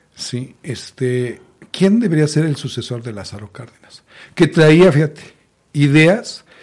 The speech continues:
similares a él para mejorar.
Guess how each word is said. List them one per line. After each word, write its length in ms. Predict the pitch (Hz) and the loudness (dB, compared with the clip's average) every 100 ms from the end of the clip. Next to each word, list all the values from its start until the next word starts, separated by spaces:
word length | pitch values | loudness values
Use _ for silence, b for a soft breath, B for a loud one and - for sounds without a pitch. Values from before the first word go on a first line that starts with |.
| b _ | b _
similares 840 | - 156 147 143 143 143 143 - - | -6 0 2 4 4 2 0 -6 -8
a 140 | 143 | -2
él 240 | 151 175 - b _ | 0 -2 -8 b _
para 200 | 123 113 | -14 -12
mejorar. 440 | 120 - 135 147 | -12 -10 -10 -10